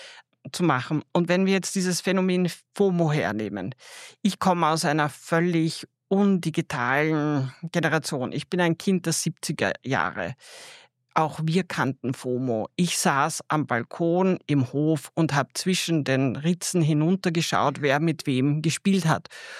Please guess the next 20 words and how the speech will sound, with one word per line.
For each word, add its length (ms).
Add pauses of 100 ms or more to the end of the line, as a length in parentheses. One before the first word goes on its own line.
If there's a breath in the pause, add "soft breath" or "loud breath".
(160 loud breath)
Und 140
wenn 140
ich 160
gesehen 400
hab, 180
dass 220
meine 280
beste 360
Freundin 540
mit 260
der 260
mir 240
verhassten 760
Person 540
gespielt 460
hat, 220
war 160
ich 180
ganz 300
schön 520